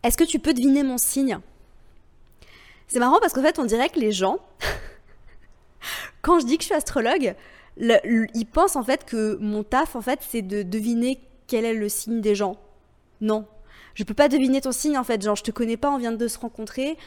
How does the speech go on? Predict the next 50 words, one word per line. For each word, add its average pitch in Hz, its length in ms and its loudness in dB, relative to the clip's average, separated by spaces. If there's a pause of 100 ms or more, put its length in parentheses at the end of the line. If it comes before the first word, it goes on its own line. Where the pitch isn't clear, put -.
(320)
Et 240 100 0
surtout, 269 480 -2
euh, 202 400 2
ton 233 160 -8
signe, 277 300 -2
c'est 233 120 -4
pas 233 140 0
nécessairement 254 380 -4
la 208 100 -2
première 240 300 -6
chose 262 140 -6
que 226 80 -4
tu 220 160 -8
vas 202 120 0
me 208 100 -2
montrer. 208 400 -6 (280)
Ça 208 100 -4
dépend 202 300 -4 (180)
<laughs> - 180 -12
de 254 100 0
ton 240 180 -2
thème 220 160 -4
astral, 226 360 -2
encore 208 220 -2
une 196 140 -6
fois. 220 240 -4 (420)
Donc 220 180 0
non, 262 120 0
je - 60 -4
peux - 80 -6
pas 214 120 2
deviner 220 260 -2
ton 226 140 -8
signe. 254 300 -4 (320)
Et 220 100 -2
en 220 80 2
fait, 277 140 2
à 233 80 2
chaque 233 200 -2
fois, 262 200 0
genre, 220 300 -4
des 208 140 -2
fois, 302 160 -4
tu - 120 -8
sais, 285 160 -2
j'essaye 220 240 -4
de 196 100 -2
jouer 202 260 -2
le 214 60 -6
jeu. 185 260 -6